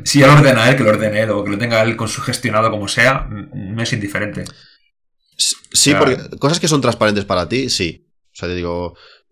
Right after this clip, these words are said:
Speaker 2: tengo una aplicación que, que me, la de los gastos del coche, que, bueno, cada vez que echo gasolina me los va, me lo va apuntando y me dice los consumos y todo.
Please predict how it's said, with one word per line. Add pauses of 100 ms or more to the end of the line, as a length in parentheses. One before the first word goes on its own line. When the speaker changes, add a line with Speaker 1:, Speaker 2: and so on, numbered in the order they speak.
Speaker 2:
tengo
una
aplicación
que,
que
me,
la
de
los
gastos
del
coche, (400)
que,
bueno, (220)
cada
vez
que
echo
gasolina
me
los
va,
me
lo
va
apuntando
y
me
dice
los
consumos
y
todo.